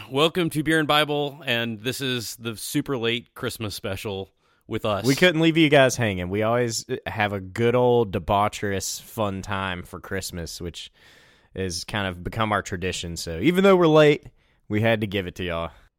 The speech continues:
Speaker 1: Yeah, it gives us also a little br-, bit of a break from our normal, well, <laughs> Matthew that we've been in for forever.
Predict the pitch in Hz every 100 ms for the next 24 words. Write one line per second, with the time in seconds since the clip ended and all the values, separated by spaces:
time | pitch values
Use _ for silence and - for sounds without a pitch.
0 | _ 170 151 101 220 240 202 185 180 185
1 | 147 147 135 139 123 131 120 110 113 113
2 | - 110 101 98 113 110 104 95 - 107
3 | 90 113 107 110 110 110 98 104 90 98
4 | 98 95 90 107 104 95 90 92